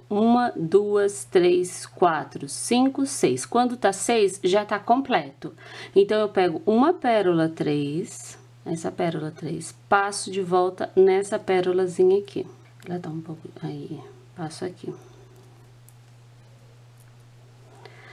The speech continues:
Aí, eu vou colocar uma pérola três,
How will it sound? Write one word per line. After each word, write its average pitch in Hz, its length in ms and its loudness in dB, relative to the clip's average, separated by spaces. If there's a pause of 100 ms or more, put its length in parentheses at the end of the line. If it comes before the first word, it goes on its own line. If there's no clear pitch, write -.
(260)
Aí, 202 220 2
eu 233 80 2
vou 226 140 -2
colocar 233 600 -2 (180)
uma 202 220 4
pérola 165 480 0
três, 185 920 -2